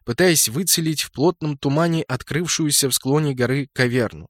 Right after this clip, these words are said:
Кажется, там мелькнули фигурки живых мешков с кровью. Людвиг, Хеллбой и Лютик. "Привет вам от бога всего Патриама, предатели!" "Нет!" Крик Титана вызвал обвал. Он пытался закрыть пещеру. "Я всё равно успею".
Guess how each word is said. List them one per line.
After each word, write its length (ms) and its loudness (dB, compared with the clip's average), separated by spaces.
Кажется, 380 2
там 180 0
мелькнули 480 0
фигурки 460 -4
живых 360 -2
мешков 420 -2
с 80 0
кровью. 440 -2
Людвиг, 440 0
Хеллбой 460 2
и 140 -8
Лютик. 420 -4
"Привет 340 4
вам 160 4
от 140 2
бога 320 4
всего 320 4
Патриама, 520 0
предатели!" 640 0
"Нет!" 960 6
Крик 280 -2
Титана 580 2
вызвал 460 2
обвал. 420 2
Он 320 0
пытался 500 4
закрыть 460 2
пещеру. 500 -4
"Я 180 4
всё 220 4
равно 380 4
успею". 460 -2